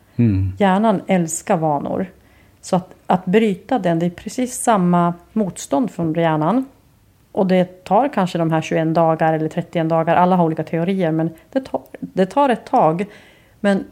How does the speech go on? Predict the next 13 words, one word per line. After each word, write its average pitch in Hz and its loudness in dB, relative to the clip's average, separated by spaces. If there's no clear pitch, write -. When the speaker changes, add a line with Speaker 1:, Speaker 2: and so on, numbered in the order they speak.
Speaker 2:
om 202 2
jag 202 2
är 196 0
ihärdig 208 0
och 170 -2
bestämt, 180 -2
"Men 190 -2
jag 170 0
vill 196 0
känna 180 0
den 165 0
här 170 0
friheten. 185 -4